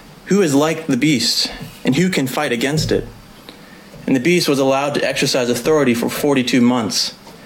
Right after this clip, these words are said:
It opened its mouth to utter blasphemies against God. Also, it was allowed to give war on the saints and to conquer them. And authority was given over every tribe and people and language and nation. And all who dwell on earth worship it.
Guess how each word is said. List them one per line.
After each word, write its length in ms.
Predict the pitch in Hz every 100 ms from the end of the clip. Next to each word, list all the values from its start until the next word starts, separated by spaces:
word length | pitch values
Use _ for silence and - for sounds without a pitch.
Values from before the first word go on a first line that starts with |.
| - -
It 120 | -
opened 260 | 151 151 135
its 140 | -
mouth 500 | 139 135 135 127 -
to 180 | 135 -
utter 220 | 156 151
blasphemies 540 | 120 127 127 127 117
against 340 | 117 120 117 117
God. 380 | 117 113 107 123 - - - - - -
Also, 360 | - 165 175 131
it 40 |
was 80 | 127
allowed 280 | 131 135 131
to 60 | 123
give 140 | 117
war 400 | 120 139 151 117
on 140 | 117
the 60 | 113
saints 400 | - 156 139 113
and 80 | 117
to 60 |
conquer 340 | 117 135 151 117
them. 320 | 110 107 113 - - - - - -
And 100 | 120
authority 400 | 120 156 156 127
was 140 | 120
given 240 | 147 120
over 280 | 127 131 117
every 280 | - 139 147
tribe 460 | - 156 135 123 117
and 140 | 117
people 400 | 117 151 131 117
and 160 | 117 117
language 480 | 123 131 113 101
and 160 | - 113
nation. 600 | 113 120 - 120 117 - - - - - - 120
And 100 | 127
all 360 | 139 156 170
who 120 | 165
dwell 300 | 139 139 143
on 180 | 123 120
earth 260 | 135 123 120
worship 400 | 120 135 - -
it. 240 | - -